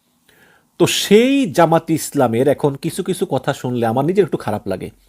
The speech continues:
আহ, লন্ডনে এখন আছে জামাত ইসলামের আমির ডক্টর শফিকুর রহমান। আমি দুই তিন দিন আগে, আহ, ওনার অনেক প্রোগ্রাম আছে basically, কিন্তু আমি ওই ব্যস্ততার কারণে শুধু একটা প্রোগ্রামে গিয়েছি, ওলামা মাশায়েখ সম্মেলন,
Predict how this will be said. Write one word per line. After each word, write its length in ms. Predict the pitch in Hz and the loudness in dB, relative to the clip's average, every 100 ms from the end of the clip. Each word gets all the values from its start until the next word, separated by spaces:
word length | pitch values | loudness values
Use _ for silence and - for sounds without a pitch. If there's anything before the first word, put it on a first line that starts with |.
| _ - | _ 0
আহ, 400 | 131 127 120 123 | 4 4 4 6
লন্ডনে 460 | 151 160 175 175 | 6 8 4 4
এখন 220 | 156 160 | 2 2
আছে 200 | 147 147 | 2 0
জামাত 280 | 127 123 127 | 0 0 0
ইসলামের 340 | - 139 127 123 | -4 -4 0 0
আমির 200 | 123 131 | 0 -2
ডক্টর 180 | 113 | -4
শফিকুর 320 | 117 113 113 127 | -4 -4 0 2
রহমান। 260 | 127 147 | 2 0
আমি 300 | 123 120 117 | -2 -2 -4
দুই 140 | 110 127 | -4 -4
তিন 140 | 123 | -2
দিন 120 | 120 | 0
আগে, 300 | 120 113 110 - - - - - - | 0 0 -2 -6 -20 -20 -20 -20 -6
আহ, 340 | 110 113 110 160 | -2 0 2 6
ওনার 180 | 233 | 6
অনেক 260 | 185 233 - | 8 4 4
প্রোগ্রাম 280 | 254 214 156 | 4 6 6
আছে 340 | 117 135 147 - _ _ _ - | 4 0 0 -4 _ _ _ -12
basically, 400 | 139 123 - 123 | -4 -2 -2 -2
কিন্তু 200 | 139 139 - | -2 -2 2
আমি 240 | 139 165 | 4 4
ওই 160 | 175 156 | 4 6
ব্যস্ততার 320 | 131 147 170 | 4 2 2
কারণে 300 | 190 226 175 | 4 4 2
শুধু 180 | - 151 | 0 0
একটা 240 | - 143 | 2 -2
প্রোগ্রামে 400 | 123 143 143 160 | 2 2 4 2
গিয়েছি, 340 | 165 196 - 247 | 2 0 2 -2
ওলামা 440 | - 165 147 135 | 4 4 4 2
মাশায়েখ 400 | 120 113 123 120 | 0 -2 -2 -4
সম্মেলন, 500 | - 110 135 165 | -6 -4 -2 -2